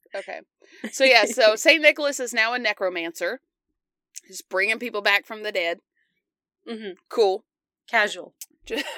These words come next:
Speaker 1: <laughs> it's just a Tuesday. <laughs> He can't,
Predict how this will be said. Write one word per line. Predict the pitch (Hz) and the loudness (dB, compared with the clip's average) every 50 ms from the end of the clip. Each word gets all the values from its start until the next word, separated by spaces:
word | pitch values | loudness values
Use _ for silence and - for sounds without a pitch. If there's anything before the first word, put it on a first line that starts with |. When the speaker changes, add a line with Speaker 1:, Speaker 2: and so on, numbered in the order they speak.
| - - - - - - | -10 -10 -10 -10 -8 -8
Speaker 1:
<laughs> | - 480 587 - _ _ _ _ | -8 -8 -8 -10 _ _ _ _
it's | - - - - | -14 -14 -12 -6
just | - 523 - 233 - | -6 -6 -6 -4 -4
a | 262 185 | -6 -6
Tuesday. | - - 233 330 403 - - 175 - - 196 240 - | -6 -6 -8 -8 -8 -8 -10 -10 -8 -8 -10 -12 -16
<laughs> | _ _ _ _ _ _ _ _ _ _ _ - - - - - _ _ _ - - - - 480 | _ _ _ _ _ _ _ _ _ _ _ -20 -20 -20 -20 -20 _ _ _ -4 -4 -2 0 0
He | - - | 0 0
can't, | - - - - 403 - | 0 2 6 8 8 8